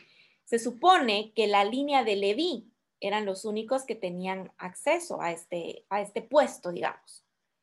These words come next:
¿Qué tenía que ver la tribu de Rubén en esto? Pero él dijo, "Bueno, ustedes son primogénitos, así que, eh, los voy a tomar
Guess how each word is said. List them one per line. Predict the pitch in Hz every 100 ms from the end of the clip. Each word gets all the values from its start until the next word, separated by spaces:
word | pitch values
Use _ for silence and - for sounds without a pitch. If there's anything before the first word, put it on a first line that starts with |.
| _ _ _ _ _ _ _
¿Qué | 240
tenía | 247 240 233
que | 233 226
ver | 220 233
la | 233
tribu | 208 190
de | 202
Rubén | 185 180 170 196
en | 359
esto? | 453 - _ _
Pero | 349 349
él | 311 311 330
dijo, | 277 294 -
"Bueno, | 254 202
ustedes | 214 285 294
son | 311
primogénitos, | - - 233 285 277 294 330 339
así | 240 247 240
que, | 277 269 -
eh, | - 202 190 175 _ _ _ _ _
los | - 202 214
voy | 190 226
a | 262 262
tomar | 185 185 208 262 -